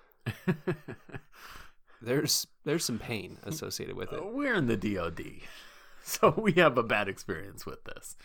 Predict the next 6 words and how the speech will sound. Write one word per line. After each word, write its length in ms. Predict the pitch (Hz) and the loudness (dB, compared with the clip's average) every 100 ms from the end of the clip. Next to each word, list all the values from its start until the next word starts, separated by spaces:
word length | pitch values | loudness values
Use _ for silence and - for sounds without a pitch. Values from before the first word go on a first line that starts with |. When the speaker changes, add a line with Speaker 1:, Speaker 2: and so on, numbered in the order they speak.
| - | -2
Speaker 2:
Maybe, 420 | 214 285 135 180 - - 160 156 | 2 2 0 -2 -10 -4 -4 4
but 300 | 202 220 - 160 - - - - - - - - | 8 8 4 -6 -10 -16 -18 -16 -16 -14 -16 -18
<laughs> 1040 | - - - - - - - - - - | -20 -20 -20 -20 -20 -20 -20 -20 -18 -2
I 60 | 143 | 2
was 180 | 147 135 | 4 4
concerned. 540 | - 120 - - - | 0 0 -2 -8 -12